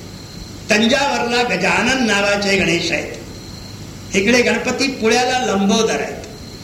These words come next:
काश्मीरला शंकराचार्याच्या टेकड्याच्या जवळ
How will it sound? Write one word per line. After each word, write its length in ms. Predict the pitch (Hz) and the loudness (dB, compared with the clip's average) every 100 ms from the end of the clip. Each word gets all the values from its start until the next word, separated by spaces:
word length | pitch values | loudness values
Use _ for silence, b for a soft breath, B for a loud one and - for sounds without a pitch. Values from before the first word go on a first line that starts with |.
| - - | -16 -4
काश्मीरला 600 | 196 190 233 277 277 269 262 | 0 2 4 4 4 2 2
शंकराचार्याच्या 880 | 196 190 240 254 240 240 240 247 247 | 0 -2 0 0 0 0 2 2 2
टेकड्याच्या 600 | 233 214 214 220 233 226 | 2 4 4 4 2 2
जवळ 280 | 226 262 220 | 2 2 2